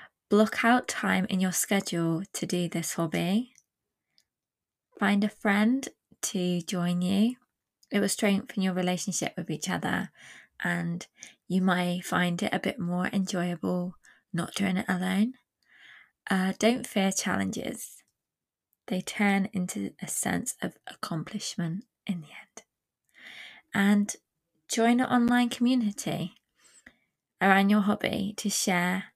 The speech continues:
and stay motivated. Let's move on to the next section, which is choose a fulfilling career. We spend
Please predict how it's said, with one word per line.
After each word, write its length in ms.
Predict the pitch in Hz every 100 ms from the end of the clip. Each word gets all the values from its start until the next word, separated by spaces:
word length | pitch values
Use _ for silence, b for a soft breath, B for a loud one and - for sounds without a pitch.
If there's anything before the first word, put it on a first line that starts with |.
| _
and 120 | 180
stay 240 | - 185 170
motivated. 880 | 160 - - - - - - - - _ _ _ - _ _ _ _ _ _ _ _ - - _ _ _ - _ _ _ _ _ _ _ _ _ _ _ _ _ _ -
Let's 280 | 220 -
move 160 | 214 214
on 160 | 226 220
to 100 | -
the 100 | 240
next 380 | 220 220 -
section, 640 | - - - - - 208 220 -
which 260 | 196 - - -
is 340 | 185 180 165 -
choose 420 | - 208 190 196 -
a 200 | 202 185
fulfilling 600 | - 190 - 185 175 175
career. 560 | - 180 - - 190 180 _ _ B B B B B B B -
We 120 | 247
spend 500 | - 240 214 208